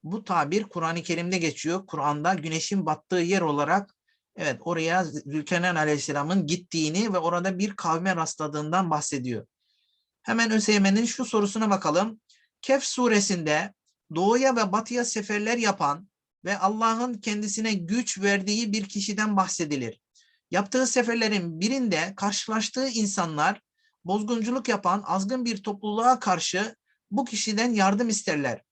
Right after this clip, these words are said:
Bunun üzerine o söz konusu topluluğun bulunduğu vadinin çıkışını erimiş demir ve bakırla kapatarak kendisinden yardım isteyenleri onlardan kurtarır. Bu parçada anlatılan kişi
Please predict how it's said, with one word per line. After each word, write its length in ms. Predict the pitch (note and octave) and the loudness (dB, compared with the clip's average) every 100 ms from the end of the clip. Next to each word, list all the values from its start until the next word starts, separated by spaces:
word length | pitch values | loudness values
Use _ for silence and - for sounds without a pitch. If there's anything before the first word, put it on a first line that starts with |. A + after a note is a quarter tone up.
| _ _ _ - | _ _ _ -2
Bunun 260 | G3+ C#4+ | 0 2
üzerine 500 | C#4+ A3 G3 E3+ D#3 | 2 4 4 2 0
o 400 | D3+ A3+ A3 A#3 _ _ _ | 0 2 2 0 _ _ _
söz 320 | - B3+ C4 | -6 -2 -2
konusu 440 | - A#3+ A3 F#3+ F3+ | 0 0 0 -2 0
topluluğun 640 | A#3+ A#3+ B3 A3+ G#3+ F#3 | -2 0 -2 0 0 2
bulunduğu 520 | G#3+ A3+ G#3+ A#3+ B3+ | 0 0 0 0 2
vadinin 560 | G#3 G3 F3+ G3 B3 - | 4 4 4 0 -2 -4
çıkışını 600 | - - A#3 G3 F#3+ B3 - | -6 -2 -2 -2 -2 -2 0
erimiş 540 | F#3+ G#3 G#3+ B3 - D#3 | 0 0 0 -2 -2 -4
demir 420 | F3+ G3+ C4 G#3+ | -2 -2 -2 0
ve 160 | F3+ | 0
bakırla 440 | F3 A3 A#3+ G3 D#3+ | -2 -2 -2 -2 -2
kapatarak 680 | G#3 G#3 A#3+ F3+ G#3+ - _ _ _ _ - | -4 -4 0 0 0 -4 _ _ _ _ -8
kendisinden 720 | A#3 A#3+ A#3+ A3 G3+ G#3+ A#3+ | -4 -2 -4 -2 0 0 2
yardım 380 | G3 G3+ A#3 A#3 | 2 2 0 -4
isteyenleri 560 | - G3+ F3+ E3+ F#3 | -4 -4 -2 -2 -2
onlardan 640 | A#3+ A3+ G#3+ F#3 F3 A#3 A#3+ | -2 -2 2 2 2 -2 -4
kurtarır. 680 | - G#3 G3+ F#3+ D#3 A#2+ _ _ _ _ _ | -6 -4 2 4 2 0 _ _ _ _ _
Bu 180 | G#3 C4 | -6 -2
parçada 460 | B3 A#3 G#3 F3 E3 | 0 0 -2 -2 0
anlatılan 520 | B3 A3 G3+ F#3 D#3+ | 0 -2 -2 -4 -4
kişi 600 | - A#3+ - G#3+ B3+ | -2 -2 0 0 0